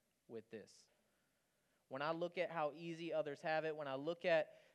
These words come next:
man, they get to sin and not even have a conscience convict them. 'Cause do you remember before you were in Christ, somebody where you sinned and didn't even, like, I remember sinning and not being like, "Oh no, gotta get right with the Lord." I was like, "No, I love what I'm doing." Like, <laughs> you know, like, we forget, like,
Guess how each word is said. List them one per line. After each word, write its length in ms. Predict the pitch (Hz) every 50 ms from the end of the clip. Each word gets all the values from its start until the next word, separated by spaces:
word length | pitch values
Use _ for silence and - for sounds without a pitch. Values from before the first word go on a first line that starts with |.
| _ -
man, 160 | 170 185 175
they 120 | 175 185 180
get 180 | 180 196 185 -
to 120 | 160 151
sin 300 | - - 190 196 196 190
and 100 | 185 165
not 160 | 165 170 185
even 180 | 190 180 165 170
have 180 | 185 185 170
a 60 | 156 147
conscience 560 | - - 180 190 185 - 208 196 190 - - -
convict 380 | - 156 139 135 160 185 180 -
them. 160 | 196 196 180
'Cause 140 | 185 170 156
do 80 | 175
you 80 | 220 247
remember 260 | 226 220 220 208 190
before 340 | 170 156 151 - 180 185 180
you 100 | 175 170
were 60 | 160
in 80 | 156 147
Christ, 280 | - 175 170 160 165 -
somebody 260 | 190 175 165 165 156
where 140 | 151 156 156
you 120 | 170 165
sinned 300 | - - 185 180 170 170
and 100 | 160 156
didn't 200 | 151 165 165 160
even, 260 | 156 151 151 151 147
like, 220 | 143 131 123 120 -
I 140 | - 180 220
remember 500 | 233 220 185 165 165 185 196 185 165 156
sinning 400 | 151 - 185 175 170 165 160 151
and 120 | 147 143 147
not 220 | 156 160 165 -
being 120 | 160 160
like, 140 | 160 160 170 196
"Oh 220 | 269 262 262 254
no, 440 | 247 269 277 269 262 254 233 202 151 - - -
gotta 140 | 208 214
get 160 | 208 208 220 196
right 180 | 220 226 220
with 80 | 185 185
the 80 | 202
Lord." 240 | 196 208 214 208 196
I 60 | 196
was 80 | 196 190
like, 180 | 185 160 156 170
"No, 300 | 208 254 254 220 175 - - - - - _ _ _ _ _ -
I 160 | 190 202 208
love 420 | 202 196 214 233 247 247 254 247
what 140 | 240 240 240
I'm 100 | 233 220
doing." 440 | 196 254 277 285 285 262 226 185 151
Like, 260 | 160 190 196 185 190 -
<laughs> 40 | -
you 160 | 202 226 240
know, 100 | 214 - - - -
like, 300 | 269 226 208 - - - - - - - - - - -
we 160 | 233 285 302
forget, 580 | - - 262 247 208 185 240 302 311 277 214
like, 240 | 233 214 185 - -